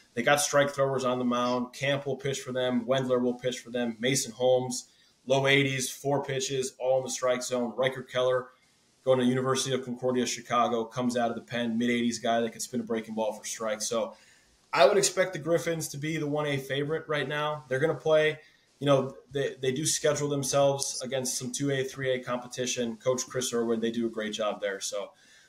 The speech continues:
there's a lot of teams to watch down here in, in, in, in central and southern Illinois. They're itching to kinda make their way into the Power twenty-five.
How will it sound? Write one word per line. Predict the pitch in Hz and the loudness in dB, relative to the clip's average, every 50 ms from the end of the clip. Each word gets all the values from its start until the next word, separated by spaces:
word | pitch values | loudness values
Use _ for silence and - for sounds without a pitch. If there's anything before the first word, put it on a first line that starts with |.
| _ - | _ -2
there's | 175 190 233 | 0 2 4
a | 240 | 6
lot | 226 226 220 - | 8 8 8 6
of | - | 4
teams | 202 196 202 180 - | -2 -2 -2 -4 -4
to | - 156 | -4 -4
watch | 151 151 135 110 - - - - | -2 0 0 0 -2 -4 -8 -4
down | - 127 131 123 | -2 -2 -2 -2
here | 117 120 123 123 120 | -4 -4 -2 -2 -2
in, | 113 110 107 107 107 | -4 -4 -8 -10 -10
in, | 110 110 107 104 101 _ - | -12 -10 -10 -12 -16 _ -10
in, | 123 120 120 - | -10 -10 -8 -8
in | 123 120 | -8 -6
central | 117 - - 127 127 - - 127 120 - | -4 -2 -2 -2 -2 -2 -2 -2 -2 -2
and | 113 113 113 | -4 -4 -4
southern | - - 123 120 120 117 113 | -2 0 2 2 2 0 0
Illinois. | - 127 117 113 113 110 110 107 104 | 0 -2 -2 0 0 -2 -2 -2 -2
They're | 107 104 104 101 - | -4 -4 -4 -2 -2
itching | 131 127 - - 120 113 | -2 0 0 -2 -4 -6
to | 110 - | -8 -8
kinda | - 117 113 110 110 | -6 -6 -6 -4 -4
make | 113 107 | -6 -8
their | - 107 101 104 | -8 -8 -8 -6
way | 107 110 110 104 101 104 | -2 -2 -2 0 -2 -4
into | 101 87 - | -6 -10 -12
the | 95 95 | -16 -10
Power | - 104 92 90 - | -6 -6 -6 -6 -6
twenty-five. | - 95 92 - 92 92 87 | -10 -16 -14 -12 -14 -14 -14